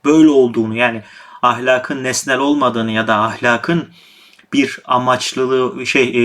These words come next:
e, fizik yasalarına indirgenebileceği, ki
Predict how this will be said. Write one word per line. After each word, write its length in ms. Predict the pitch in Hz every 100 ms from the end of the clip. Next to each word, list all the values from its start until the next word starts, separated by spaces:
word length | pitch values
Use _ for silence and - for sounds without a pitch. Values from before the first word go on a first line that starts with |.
| 120 117 117 117
e, 80 | 113
fizik 340 | 120 127 170
yasalarına 560 | 135 113 123 120 113 110
indirgenebileceği, 1200 | 123 120 113 110 113 110 104 101 104 101 98 131 _
ki 220 | 107 107